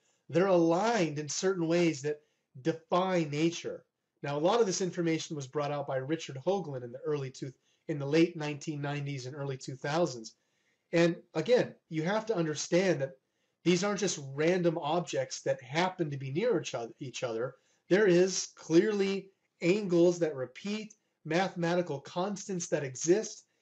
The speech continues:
So it's as if these buildings and, and structures were built to be in alignment with each other. Very similar to what we see with things on Earth,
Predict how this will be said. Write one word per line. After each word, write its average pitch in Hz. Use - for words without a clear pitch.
So 180
it's 175
as 165
if 269
these 170
buildings 170
and, 139
and 139
structures 156
were 156
built 214
to 160
be 185
in 170
alignment 139
with 110
each 107
other. 101
Very 165
similar 180
to 156
what 156
we 139
see 160
with 143
things 143
on 135
Earth, 131